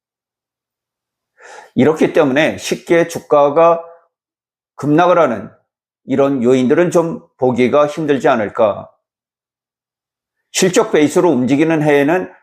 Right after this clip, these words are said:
잘 주가가 하락을 하지 않습니다. 이전에는 실적이 좋았다가 금방 하락을 하는 이런 약점이 있었습니다만 올해는 이 부분이 굉장히 다른 부분이 있기 때문에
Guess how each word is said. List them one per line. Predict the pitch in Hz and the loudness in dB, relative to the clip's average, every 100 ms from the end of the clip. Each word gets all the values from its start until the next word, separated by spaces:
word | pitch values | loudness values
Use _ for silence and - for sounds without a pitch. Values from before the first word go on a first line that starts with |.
| _ | _
잘 | - 131 143 | -8 -2 -2
주가가 | 143 143 139 127 | -2 -2 0 0
하락을 | 139 160 147 143 | 0 0 0 0
하지 | 147 143 | -2 0
않습니다. | 147 - 127 120 90 87 82 _ _ _ _ _ _ _ _ _ _ _ | -2 -2 -6 -6 -6 -10 -14 _ _ _ _ _ _ _ _ _ _ _
이전에는 | 117 117 151 143 156 | 0 2 2 2 0
실적이 | 170 175 160 160 165 | -2 -4 0 0 0
좋았다가 | 165 123 120 127 135 120 | 0 0 0 0 2 0
금방 | - 127 135 147 160 | -4 -6 -2 0 0
하락을 | - 180 165 160 | 0 0 2 2
하는 | 147 139 - _ _ _ | 0 -2 -8 _ _ _
이런 | 123 147 160 147 - _ _ _ _ _ _ _ _ - | -2 0 0 -6 -16 _ _ _ _ _ _ _ _ -10
약점이 | - - 175 180 | -8 0 0 2
있었습니다만 | 139 151 - 143 123 107 101 123 110 - - | 0 0 0 -2 0 0 0 0 -2 -8 -6
올해는 | 131 135 151 185 143 | 0 2 2 0 0
이 | 139 151 | 0 2
부분이 | 147 147 170 170 | 0 0 -2 -6
굉장히 | 110 135 143 151 180 170 - | -4 0 0 0 -4 -8 -10
다른 | - 123 147 | -4 -2 0
부분이 | 160 147 160 160 | -2 -2 0 -2
있기 | 120 135 | -2 -2
때문에 | 135 107 98 139 101 87 | 0 -2 0 -2 -4 -8